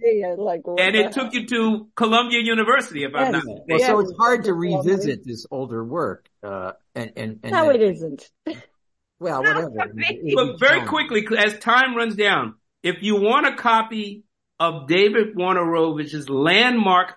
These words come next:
Speaker 2: graphic memoir, Seven Miles a Second, how do you get it?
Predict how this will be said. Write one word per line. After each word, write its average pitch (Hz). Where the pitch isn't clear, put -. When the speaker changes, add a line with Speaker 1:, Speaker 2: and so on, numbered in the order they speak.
Speaker 2:
graphic 160
memoir, 156
Seven 190
Miles 165
a 143
Second, 139
how 196
do 202
you 185
get 151
it? -